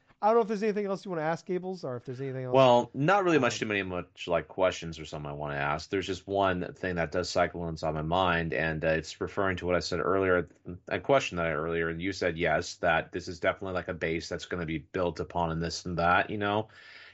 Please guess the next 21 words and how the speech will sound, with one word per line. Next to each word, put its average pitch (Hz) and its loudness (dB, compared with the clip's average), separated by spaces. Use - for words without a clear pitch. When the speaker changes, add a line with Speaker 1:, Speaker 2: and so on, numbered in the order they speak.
Speaker 2:
You 127 2
know, 127 4
started 135 4
thinking 127 2
about 120 4
it, 117 2
Speaker 1:
Mm-hmm. - -6
Speaker 2:
you 117 -6
know, 113 -4
it's - -12
like, 107 0
we've 113 -8
heard 120 -4
rumors 110 -6
even 107 -4
before 95 2
Legends 92 -2
Arceus 90 2
was 85 -10
a 80 -8
thing, 98 0